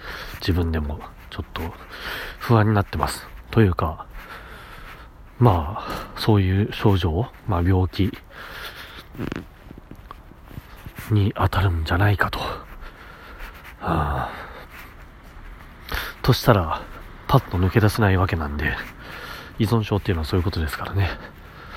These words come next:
まあ、アルコール依存症、セックス依存症と、もう二つとしたら、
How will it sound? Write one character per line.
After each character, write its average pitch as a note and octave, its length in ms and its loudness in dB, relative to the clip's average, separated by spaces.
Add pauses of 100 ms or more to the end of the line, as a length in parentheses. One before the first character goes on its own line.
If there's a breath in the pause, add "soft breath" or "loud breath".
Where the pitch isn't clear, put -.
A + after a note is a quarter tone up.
(600 loud breath)
ま F2 300 4
あ、 F#2+ 60 4
ア F#2+ 40 6
ル G2+ 80 2
コ - 180 0
ー G2 40 4
ル G2 80 4
依 F#2+ 40 4
存 F2+ 220 -2
症、 E2+ 240 -4
セ - 100 -2
ッ F2 40 -2
ク - 100 -10
ス - 140 -6
依 F2+ 40 -2
存 F2 300 -2
症 D#2+ 220 -2
と、 D#2+ 140 -4 (1160 loud breath)
も F2 220 2
う - 40 -8
二 - 200 2
つ G2 260 0 (1160 loud breath)
と - 120 2
し - 140 0
た G#2 120 6
ら、 D#2+ 260 0